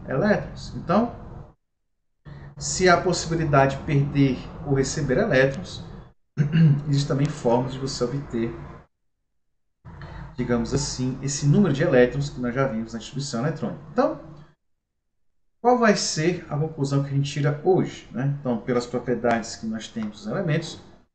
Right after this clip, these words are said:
eles podem se organizar de modo ou em função das suas propriedades periódicas que são relacionadas à sua estrutura eletrônica. Então, nós vamos ver que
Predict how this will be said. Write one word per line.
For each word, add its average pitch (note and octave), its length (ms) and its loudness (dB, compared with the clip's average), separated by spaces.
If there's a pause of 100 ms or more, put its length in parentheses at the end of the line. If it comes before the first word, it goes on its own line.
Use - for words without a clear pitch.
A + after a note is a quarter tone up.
(120)
eles C#3+ 200 2
podem C3 520 0
se - 640 -2
organizar B2+ 800 -2 (420)
de D3+ 140 -6
modo B2+ 640 2 (500)
ou C3+ 100 0
em C#3 120 2
função C#3 500 -2
das C3 100 -2
suas C3 200 -8
propriedades C#3+ 560 -2
periódicas C3 640 0
que - 100 -10
são C3+ 480 -2 (380)
relacionadas B2 1000 0
à F2+ 40 -4
sua - 220 -6
estrutura A#2+ 840 -6 (1200)
eletrônica. C#3 600 -2 (400)
Então, B2 120 -4
nós A#2+ 180 0
vamos B2 240 -2
ver B2 300 -2
que A#2 380 -4